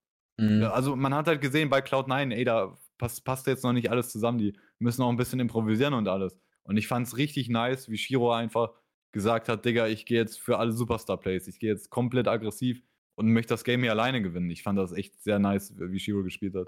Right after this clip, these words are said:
Speaker 1: Aber meinst du, es hat auch was mit, mit Electronic zu tun, dass er ihm sagt, „Ey, hier, Junge, jetzt raff dich mal auf, hier, pf, geh mal, geh mal für solche Dinger“?
Speaker 2: Ja, ist die Frage, also,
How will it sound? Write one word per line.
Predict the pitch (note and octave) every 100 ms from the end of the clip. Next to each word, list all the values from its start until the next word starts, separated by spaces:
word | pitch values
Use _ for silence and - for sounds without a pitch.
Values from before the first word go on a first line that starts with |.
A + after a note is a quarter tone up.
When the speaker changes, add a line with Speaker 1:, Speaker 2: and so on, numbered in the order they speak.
| - _ _
Speaker 1:
Aber | - A2
meinst | A2 D3+ G3+
du, |
es | F#3
hat | F#3+
auch | F#3 E3
was | E3+ E3
mit, | D#3
mit | D3 C#3
Electronic | C3+ C#3+ E3 E3+ -
zu |
tun, | E3 F3
dass | D#3+
er | D#3+
ihm | D#3+
sagt, | D#3 -
„Ey, | C#3+ D#3
hier, | D#3 D#3+
Junge, | D3 D#3+ E3+ - _ _ _
jetzt | - - - - - _ _ _ -
raff | B2 - B2+ -
dich | C#3
mal | A#2+
auf, | C#3 D#3 - G#3
hier, | - - -
pf, | - - - -
geh | C#3+
mal, | D#3+ E3+ - _ _ _ _ _ _
geh | C3+
mal | D3
für | C#3+
solche | D3 D3+ D3+
Dinger“? | D#3+ F3 F#3 - - - - - - _ -
Speaker 2:
Ja, | F2 G#2
ist | C3 -
die |
Frage, | - F2+ C#3 B2+
also, | E2+ E2 D#2